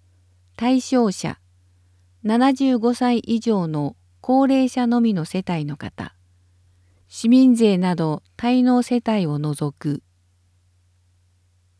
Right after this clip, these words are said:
補助対象機器、自動通話録音機能を備えた電話機および機器。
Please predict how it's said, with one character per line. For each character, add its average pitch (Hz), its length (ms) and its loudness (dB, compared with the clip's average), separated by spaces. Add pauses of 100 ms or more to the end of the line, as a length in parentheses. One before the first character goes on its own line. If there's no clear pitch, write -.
補 - 160 -4
助 285 180 2
対 277 300 0
象 254 400 0
機 - 160 -20
器、 - 300 -10 (1040)
自 226 120 -2
動 285 280 2
通 - 200 -6
話 202 400 0
録 196 360 -2
音 262 180 4
機 254 160 -2
能 240 260 2
を 160 80 -2
備 185 360 -2
え 151 40 -4
た 156 280 -4 (140)
電 214 280 0
話 208 140 -2
機 160 300 -8 (220)
お 185 120 -2
よ 226 160 2
び 156 140 -4
機 - 220 -20
器。 - 260 -12